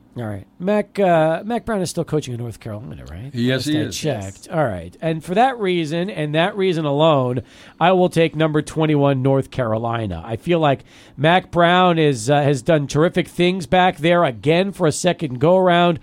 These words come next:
Speaker 1: I think it's gonna be a fun game, a great game.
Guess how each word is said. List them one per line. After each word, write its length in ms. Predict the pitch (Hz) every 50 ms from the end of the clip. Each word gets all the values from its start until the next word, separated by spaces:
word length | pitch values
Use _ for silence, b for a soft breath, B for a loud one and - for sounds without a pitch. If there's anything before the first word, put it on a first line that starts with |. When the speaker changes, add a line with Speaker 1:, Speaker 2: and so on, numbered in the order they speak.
| B B B B
Speaker 1:
I 100 | B 156
think 100 | 190 208
it's 100 | 202 -
gonna 140 | 202 196 175
be 60 | 170
a 40 | 139
fun 360 | - - - 190 202 202 190
game, 400 | 170 190 185 190 190 190 185 196 -
a 140 | - 135
great 500 | 135 110 104 117 - 156 165 175 185 180
game. 400 | - 190 170 165 160 160 160 139